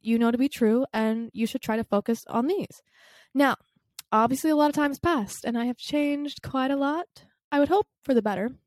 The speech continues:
But these are my newer versions that I have now added on to that list. And these are the ones that I think my friends will recognize more,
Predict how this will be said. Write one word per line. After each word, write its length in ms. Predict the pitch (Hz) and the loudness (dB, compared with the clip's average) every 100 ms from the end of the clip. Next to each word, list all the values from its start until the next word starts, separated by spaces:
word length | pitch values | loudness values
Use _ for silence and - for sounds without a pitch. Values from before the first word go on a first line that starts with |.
| _ _ _ _ _ _ - | _ _ _ _ _ _ -8
But 120 | 262 277 | -2 2
these 180 | 302 | 4
are 240 | 311 285 285 | 4 0 -2
my 200 | 262 240 | -2 -2
newer 320 | 233 254 294 | 0 0 2
versions 420 | 226 220 226 226 | 0 0 -2 -4
that 100 | 220 | -4
I 40 | 220 | -4
have 140 | 226 | -4
now 220 | 220 208 - | -4 -6 -6
added 260 | 208 220 - | -4 -4 -2
on 340 | 269 247 208 208 | 0 0 0 -2
to 100 | 214 | -4
that 180 | 180 - | -4 -2
list. 400 | 180 254 - - _ _ _ _ _ _ _ _ _ _ - | -4 -4 -8 -14 _ _ _ _ _ _ _ _ _ _ -4
And 160 | 247 | 0
these 160 | 311 381 | 2 4
are 80 | 392 | 6
the 100 | 359 | 8
ones 220 | 311 294 | 6 6
that 100 | 285 | 4
I 80 | 269 | 4
think 220 | 254 233 | 2 0
my 120 | 233 | -4
friends 600 | - 226 233 226 233 - - _ _ _ _ _ 233 | 0 0 0 -2 -8 -10 -20 _ _ _ _ _ 2
will 120 | 262 | 4
recognize 560 | 240 240 247 226 220 | 4 0 -2 0 0
more, 420 | 220 220 220 302 | 0 0 2 0